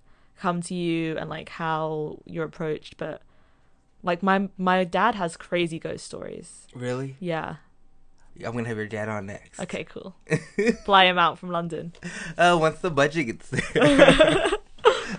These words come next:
Speaker 2: Okay, this is fun. If your childhood had a smell,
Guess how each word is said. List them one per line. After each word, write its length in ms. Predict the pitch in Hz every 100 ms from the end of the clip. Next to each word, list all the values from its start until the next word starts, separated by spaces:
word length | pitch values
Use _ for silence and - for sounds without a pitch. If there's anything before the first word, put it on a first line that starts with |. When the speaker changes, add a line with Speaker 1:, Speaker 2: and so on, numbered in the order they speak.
| - - 156
Speaker 2:
Okay, 160 | 170
this 80 | 185
is 120 | 175 -
fun. 320 | 101 98 110 - - - - - - - - -
If 140 | 135
your 80 | 147
childhood 520 | - 139 143 160 190
had 200 | 165 135
a 40 | 123
smell, 580 | - 120 110 87 -